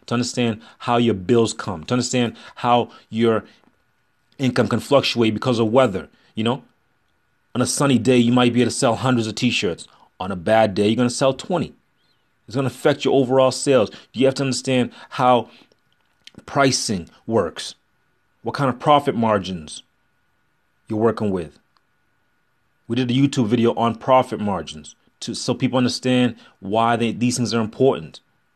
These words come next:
But these countries, Greece, Turkey, Mexico, Brazil, Africa, these people in these countries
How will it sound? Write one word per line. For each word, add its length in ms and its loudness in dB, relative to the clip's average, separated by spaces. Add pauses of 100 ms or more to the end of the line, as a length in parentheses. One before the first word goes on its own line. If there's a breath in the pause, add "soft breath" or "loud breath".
(1800)
But 80 -10
these 160 0
countries, 520 -2
Greece, 360 4
Turkey, 380 0
Mexico, 360 0
Brazil, 520 2
Africa, 580 -2 (1200 soft breath)
these 180 -2
people 560 -2 (220)
in 60 -6
these 120 0
countries 580 -4